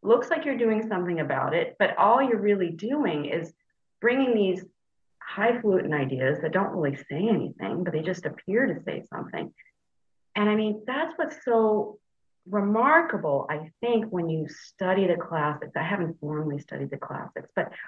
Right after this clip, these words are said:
or anything, you know, classical, far-reaching, you realize these are eternal problems. These were true in the times of ancient Greece, and they're still true now. There will always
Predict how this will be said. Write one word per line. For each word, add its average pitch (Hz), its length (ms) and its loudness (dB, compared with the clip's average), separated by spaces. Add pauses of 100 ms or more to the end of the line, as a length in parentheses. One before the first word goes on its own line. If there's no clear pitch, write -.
(440)
or 233 500 4
anything, 254 800 -4 (720)
you 196 60 -2
know, 165 160 2 (140)
classical, 160 680 -6
far-reaching, 180 520 0
you 180 80 0
realize 226 340 4
these 262 200 0
are - 80 -10 (120)
eternal 202 640 -2
problems. 175 560 -2 (560)
These 254 480 2
were 302 120 0
true 247 520 2
in 190 100 2
the 185 80 4
times 202 540 2
of 180 320 6
ancient 233 420 -4
Greece, 160 360 -4
and 190 180 -2
they're 202 100 0
still 208 380 -2
true 220 240 -4
now. 202 260 2
There 196 160 4
will 202 80 10
always 294 600 4